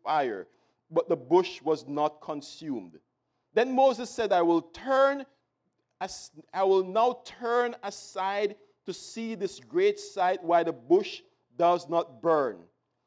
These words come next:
So when the Lord saw that he turned aside to look, God called to him from the midst of the bush and said, "Moses, Moses." And he said, "Here I am." Then he said, "Do not draw near this place.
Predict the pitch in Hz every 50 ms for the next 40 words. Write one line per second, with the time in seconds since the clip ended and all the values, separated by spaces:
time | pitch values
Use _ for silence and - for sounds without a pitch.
0 | _ _ _ _ _ - - 214 185 196 240 240 240 233 214 196 190 196 220 233
1 | 262 277 277 233 - - - - 233 226 220 208 185 190 190 - 196 175 _ -
2 | - - 233 233 240 240 233 220 202 185 - - - 208 202 214 220 208 - -
3 | 202 180 170 180 214 214 - - _ _ _ _ _ _ _ _ 143 190 190 180
4 | - - - - - 233 240 254 254 254 247 254 247 214 226 214 185 - 202 175
5 | 175 160 160 160 208 220 165 220 214 226 196 175 202 185 - - 180 175 - -
6 | 190 143 143 139 139 151 170 214 247 240 226 226 196 160 135 120 104 - - _
7 | _ _ _ _ _ - 143 160 175 208 233 233 220 196 - 139 127 110 104 -
8 | - _ _ _ _ _ - 147 165 165 165 165 170 165 - - 170 135 127 110
9 | 98 - _ - 170 156 156 156 160 160 156 - 131 139 143 - - 117 113 104
10 | 87 67 60 _ _ _ _ _ _ _ _ _ _ _ _ _ _ _ _ _
11 | _ _ _ _ _ _ _ _ _ _ 104 147 165 156 131 160 143 - - 160
12 | 131 110 101 87 - _ _ _ _ _ _ _ _ _ _ _ _ _ _ _
13 | - - 196 254 262 240 247 247 - 147 - 160 190 190 185 185 180 170 170 175
14 | 180 185 190 196 196 202 196 143 151 170 - - - - - _ - 202 165 147
15 | 123 101 92 - -